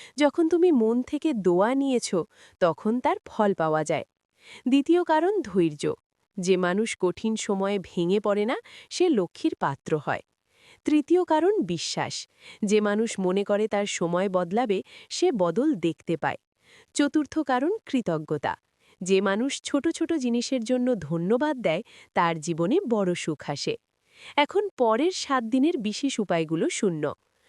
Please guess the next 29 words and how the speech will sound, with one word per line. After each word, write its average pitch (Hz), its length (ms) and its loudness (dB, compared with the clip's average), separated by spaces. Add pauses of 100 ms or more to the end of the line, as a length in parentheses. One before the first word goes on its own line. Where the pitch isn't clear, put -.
(220)
সকালে 349 500 2
উঠে 349 340 0
প্রধান 220 480 0
দরজায় 190 500 0
হলুদের 202 500 2
পানির 175 460 -2
ছিটা 233 420 -2 (320)
ও 254 100 4
সন্ধ্যা 247 580 0
একটায় 226 480 0
দীপক। 175 520 -6 (560)
কলা 262 400 2
ও 381 120 2
দরিদ্রদের 220 760 2
খাবার 175 380 0
খাওয়া 240 380 -2
বা 294 160 0
গুড় 220 340 0
দান 147 260 -4
করো। 143 300 -2 (520)
প্রতিদিন 285 480 2
অন্তত 247 360 0
পাঁচ 214 500 -2
মিনিট 226 360 -2
চুপচাপ 277 520 -2
বসে 208 420 -2
ঈশ্বরের 185 560 -4
কৃতজ্ঞতা 156 640 -2
জানাও। 147 360 -4